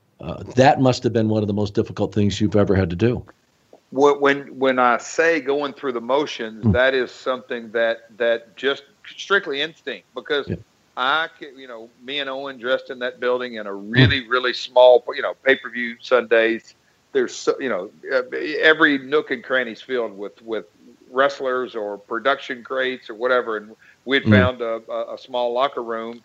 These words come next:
Speaker 2: and I can remember him walking out and, um, uh, the dressing room, and I was on after him, and, you know, I knew that I had a good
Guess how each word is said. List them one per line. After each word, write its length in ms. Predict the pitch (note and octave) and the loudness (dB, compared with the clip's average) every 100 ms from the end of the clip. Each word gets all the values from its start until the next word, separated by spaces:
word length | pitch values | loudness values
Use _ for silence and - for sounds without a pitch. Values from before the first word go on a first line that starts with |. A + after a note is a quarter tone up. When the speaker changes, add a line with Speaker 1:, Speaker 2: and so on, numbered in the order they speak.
| A#2 | -12
Speaker 2:
and 520 | A2 A2 A2 A2 A2 | -8 -6 -4 -6 -8
I 120 | A2 | -10
can 160 | G#2 A#2 | -10 0
remember 480 | B2+ C#3 B2+ A#2+ - _ _ _ | 2 2 2 2 -2 _ _ _
him 240 | C3+ C3+ B2+ | -2 -2 6
walking 360 | C3 C3 B2+ | 6 6 2
out 380 | C#3 E3 D3 - _ _ | 2 0 -2 -10 _ _
and, 760 | A2+ A#2 A#2 A#2 A#2 A2+ A2+ | -16 -12 -12 -10 -12 -14 -18
um, 600 | A#2 A#2 A2 G#2+ G#2+ G#2+ A#2 | -10 -6 -4 -4 -8 -10 2
uh, 240 | B2+ B2+ | 4 4
the 120 | B2 | 2
dressing 320 | B2+ F3 D#3+ | 4 4 4
room, 260 | B2+ B2 B2+ B2+ | -2 -2 -4 -4
and 80 | B2 | 0
I 80 | |
was 180 | C3 B2+ | 0 0
on 200 | C#3 C3 | -4 0
after 340 | C#3 F3 - A#2+ | 0 0 -4 -14
him, 240 | A#2+ C3+ C#3+ _ | -14 -18 -20 _
and, 380 | A#2 A2+ A2+ A#2+ | -18 -16 -20 -16
you 100 | C3+ | -6
know, 260 | A#2 A2+ B2+ _ _ _ | -2 -2 -4 _ _ _
I 100 | A#2 | -2
knew 300 | A#2+ C3 C#3+ | 0 2 2
that 160 | C#3+ C#3 | 0 -2
I 120 | C3 | -2
had 320 | A#2+ B2+ C3+ C3+ | -2 -2 -4 -6
a 80 | A#2 | -12
good 320 | G2+ B2 C3+ | -8 -6 -6